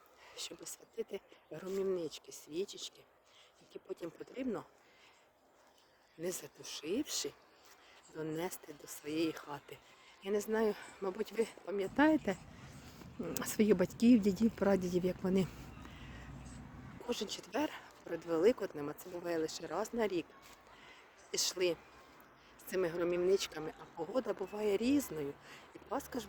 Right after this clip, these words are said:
буває і пізньої рані, і буває дощ, буває такий вітрюган. І вони, церква була одна на село, як завжди, і була десь в центрі, потрібно було дойти. Люди із навколишніх сіл йшли до однієї церкви.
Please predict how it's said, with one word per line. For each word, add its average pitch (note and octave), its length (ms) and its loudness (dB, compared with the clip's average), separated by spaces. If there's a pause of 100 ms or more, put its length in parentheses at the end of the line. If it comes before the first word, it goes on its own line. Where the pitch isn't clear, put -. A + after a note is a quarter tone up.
буває F3 280 -2
і E3 220 -4
пізньої F3 480 0
рані, D#3 300 0
і D#3+ 40 -2
буває G#3 400 2
дощ, F#3+ 560 2 (420)
буває A3 280 4
такий A3+ 400 0
вітрюган. F#3 640 4 (680)
І F#3+ 80 -2
вони, G3 320 6 (960)
церква F3 400 -2
була F3+ 280 2 (640)
одна E3 360 4
на D#4+ 140 4
село, C#3+ 460 -2 (100)
як D#3+ 120 -4 (160)
завжди, F3+ 400 -4 (420)
і D#3 60 -6
була F3 320 4
десь E3+ 200 0
в - 200 -14
центрі, G#3+ 480 2 (440)
потрібно F#3+ 280 0
було F#3 220 4
дойти. F#3 460 -2 (680)
Люди F#3 260 -2 (180)
із F3+ 140 -8
навколишніх F#3+ 600 0
сіл C4 380 -2
йшли B3 300 -2
до A3 60 0
однієї G#3+ 480 2
церкви. G3 600 -2